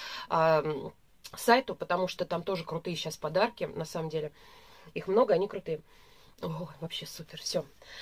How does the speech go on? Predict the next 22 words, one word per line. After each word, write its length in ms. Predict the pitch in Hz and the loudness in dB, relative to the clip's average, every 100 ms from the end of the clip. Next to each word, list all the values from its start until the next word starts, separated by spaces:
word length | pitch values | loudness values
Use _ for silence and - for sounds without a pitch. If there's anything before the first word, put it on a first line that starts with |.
| - | 4
Давайте 260 | 214 285 - | 10 10 8
посмотрим, 420 | 240 269 254 190 | 6 8 6 8
какой 300 | 226 226 208 | 6 8 6
каталог 420 | 214 208 302 - | 6 6 6 2
пришел. 300 | 233 220 208 | 2 6 6
И 160 | - 285 | 4 2
напишите, 420 | 254 269 311 - | 4 4 2 0
пожалуйста, 320 | 214 196 - | 2 2 0
девчонки, 440 | 170 214 254 175 - | 0 4 4 4 0
в 40 | |
комментариях, 600 | - 196 214 349 403 - | -2 2 4 4 4 2
интересно 480 | 220 185 240 359 240 | 2 2 2 4 4
ли 140 | 220 | 6
вам 220 | 208 240 190 | 8 6 4
в 40 | |
будущем 360 | 214 196 - 185 | -2 -4 -4 0
будет 180 | 196 | 0
смотреть 380 | - 196 214 190 | 0 -2 2 0
со 120 | - | 0
мной 160 | 190 185 | -2 0
вместе 340 | 180 175 - | -2 -4 -6
каталог, 460 | - 160 185 294 - | -12 -6 -2 -2 -2